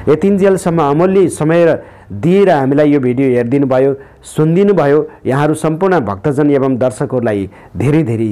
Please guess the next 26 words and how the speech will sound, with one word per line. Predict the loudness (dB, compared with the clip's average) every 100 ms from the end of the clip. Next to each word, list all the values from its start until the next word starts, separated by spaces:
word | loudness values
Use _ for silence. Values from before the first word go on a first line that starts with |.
| -6
धन्यवाद | -4 -2 0 -2
दिन | -6 -8
चाहन्छौँ। | -6 -4 -4 -4 -6 -8 -20 -12
दुई | -2 0
हजार | 2 2
अठहत्तर | 2 -2 -4 -4
सालभन्दा | -2 -2 0 0 -2 -4 -14 -12
दुई | -4 0
हजार | 2 2
उनासी | 2 2 -2 -4
साल | -6 -6 -6 -16 -12 -4
यहाँहरूको | -2 0 0
लागि | 2 0 -2
सुखद | -6 -6 -4 -2
र | -2
राम्रो | 0 0 -2
बितोस्, | -2 -4 -4 -4 -8 -20 -20 -14
सुस्वास्थ्य | -4 -4 0 -2 0 -2
एवं | -2 -2 0
दीर्घायुको | 0 2 0 0 -2
कामना | -2 0 -2
गर्छौँ | -2 -4 -4 -6 -8 -20 -6
र | 0 2
उन्नति | 2 0 0 0
र | 0
प्रगति | 0 -2 -2 -2 -2